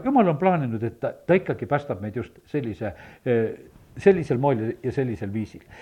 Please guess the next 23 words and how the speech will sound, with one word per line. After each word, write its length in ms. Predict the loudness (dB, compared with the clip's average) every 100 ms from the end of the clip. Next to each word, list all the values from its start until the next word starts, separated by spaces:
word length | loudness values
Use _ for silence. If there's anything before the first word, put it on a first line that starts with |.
| -2 6
Ja, 160 | 6 6
ja 60 | 2
sellepärast 380 | 2 2 2 0
täna 160 | 0
lihtsalt 240 | 0 -2 -2
julgustan 360 | -4 -6 -6 -4
selle 180 | -4 -4
koha 160 | -4 -6
pealt 140 | -8
ka, 100 | -10
et 240 | -10 -8 0
nii 120 | 0
me 120 | 2 -2 2
oleme 240 | 2 0
seda 160 | -2 -4
usuelu 300 | -2 0 0
elamas. 320 | -2 -6 -16 _ -20 -20 -20 -2 2
Et, 300 | 2 4 4
eh, 140 | 4 6
Jumal 240 | 4 4 4
tarvitab 480 | 4 2 0 -4 0
neid, 300 | -2 -2 -2
eh, 360 | 0 -2 -6